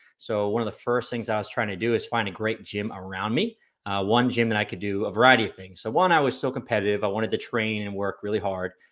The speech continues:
uh, get experience that way, uh, grow as an athlete. I wanted to try to be a part of a really good community, right?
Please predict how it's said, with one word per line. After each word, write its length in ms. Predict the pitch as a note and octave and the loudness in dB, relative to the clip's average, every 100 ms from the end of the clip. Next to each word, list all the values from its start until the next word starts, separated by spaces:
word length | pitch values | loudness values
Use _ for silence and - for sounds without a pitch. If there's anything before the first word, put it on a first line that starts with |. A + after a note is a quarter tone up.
| _ | _
uh, 140 | F#2 F#2 | -14 -10
get 160 | G#2 | -8
experience 540 | G#2 - A2+ A2+ A2+ - | -10 -2 4 4 2 0
that 280 | G#2 G2+ | 0 0
way, 380 | G2 G2 G2 F#2 _ F2+ | -2 -2 -2 -4 _ -18
uh, 120 | F#2 | -18
grow 400 | - F#2+ A#2 B2+ | -10 2 6 6
as 100 | A2+ | 4
an 100 | G#2+ | 0
athlete. 600 | A2 A2 A#2 - F#2 F#2+ _ _ _ _ | -2 0 0 -4 -14 -14 _ _ _ _
I 60 | A2 | -2
wanted 160 | A2+ G#2+ | 0 0
to 60 | |
try 300 | A2 A#2 A2 | -2 0 0
to 520 | G#2+ - A2 G2+ G2 - _ - | -2 -4 -2 -2 -6 -12 _ -4
be 100 | A#2+ | -4
a 40 | |
part 340 | - - B2+ B2+ | -2 2 4 4
of 80 | |
a 60 | G2 | 0
really 280 | F#2+ A#2+ A2+ | 0 0 0
good 240 | G2 G2 | -2 -6
community, 720 | - G2 B2+ D3 G2 F#2+ A2+ _ | -6 -2 0 2 0 -4 -10 _
right? 320 | G2 G#2 B2+ | -2 -2 -2